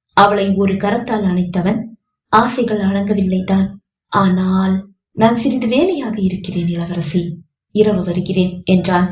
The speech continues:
அவன் ஏதோ வரைந்து வைத்திருப்பதையும் எழுதி வைத்திருப்பதையும் பார்த்த சந்திரலேகா, எழுதி வைத்திருந்த அந்த ஓலைச்சுவடியை கையில் எடுத்து பார்த்தாள். "இது என்ன மொழி இளவரசே?" என்று கேட்டாள். "தமிழ்தான்,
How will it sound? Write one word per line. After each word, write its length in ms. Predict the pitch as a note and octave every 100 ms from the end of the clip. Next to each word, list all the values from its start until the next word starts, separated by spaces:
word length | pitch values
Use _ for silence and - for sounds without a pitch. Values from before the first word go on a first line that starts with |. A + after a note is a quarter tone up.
| F3 _ _ _ -
அவன் 260 | G#3+ G#3+ G#3
ஏதோ 280 | G#3+ G3 G3 -
வரைந்து 360 | A3 G3+ A3 G3
வைத்திருப்பதையும் 800 | F#3+ G3 F#3 - F#3 F3 G#3 A3 - - _
எழுதி 420 | F3 B3 F4+ F4
வைத்திருப்பதையும் 880 | B3+ A3 A3 G#3 G3 F#3+ G3 G3 G3
பார்த்த 440 | - F#3 F3+ F#3 F3+
சந்திரலேகா, 640 | F3+ F3 F3 F3 E3+ G3 C4+ - - _ -
எழுதி 340 | G3 A3 -
வைத்திருந்த 560 | F#3+ - - F#3 F3 G3 - - -
அந்த 220 | - G3 G3
ஓலைச்சுவடியை 800 | A3 D#4 D#4+ - G#3+ F#3 E3+ F3+ A3
கையில் 380 | D#3+ F#3+ A#3
எடுத்து 260 | F#3 G3 F#3+
பார்த்தாள். 500 | G3 F#3 - G3 F#3+ - - _ _ _ - _
"இது 200 | F#3+ D4+ C#4+
என்ன 220 | D4 B4
மொழி 280 | F#4+ B3+ A#3
இளவரசே?" 580 | F#3+ G3 G3+ F#3 - G#3+ C#4+ - _
என்று 260 | F#3 E3+ F3
கேட்டாள். 480 | F#3 E3+ F3+ F3+ F3+ - _ _ _ _
"தமிழ்தான், 540 | G3+ A3 F4 F4+ B3+